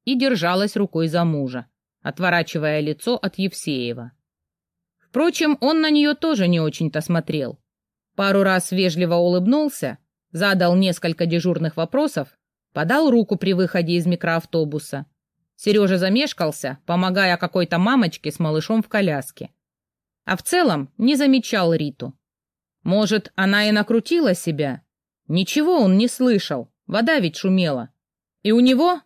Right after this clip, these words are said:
пока он мыл посуду, и в душе. Сережа отправился в клуб,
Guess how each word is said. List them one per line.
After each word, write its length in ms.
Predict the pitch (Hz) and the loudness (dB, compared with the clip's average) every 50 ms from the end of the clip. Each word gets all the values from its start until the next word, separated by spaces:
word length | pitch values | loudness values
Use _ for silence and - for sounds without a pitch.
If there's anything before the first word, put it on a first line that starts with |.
| _ | _
пока 300 | - 202 190 - 208 190 | -6 -4 -2 0 0 2
он 180 | 185 175 175 175 | 2 4 4 4
мыл 160 | 175 170 156 | 2 2 2
посуду, 580 | 165 170 165 - - 165 151 139 127 127 131 _ _ _ _ | 0 -2 -2 -2 -4 -6 -6 -4 -6 -8 -10 _ _ _ _
и 120 | - 302 | -2 -2
в 100 | 339 277 | 0 0
душе. 460 | 175 151 165 147 - - - 120 113 _ _ _ _ _ _ _ _ _ _ _ _ _ _ _ _ _ _ _ _ _ _ _ | 0 0 -2 -2 -4 -6 -8 -10 -10 _ _ _ _ _ _ _ _ _ _ _ _ _ _ _ _ _ _ _ _ _ _ _
Сережа 420 | - - 226 233 294 330 359 294 320 | -6 0 0 2 2 2 0 0 -2
отправился 760 | - 220 202 - - 226 247 240 202 190 175 - - 165 | -2 -2 -4 -2 0 0 2 2 2 2 0 0 -2 -4
в 80 | 151 - | -4 -4
клуб, 380 | - - 196 214 233 - - | -4 -2 0 0 0 -2 -4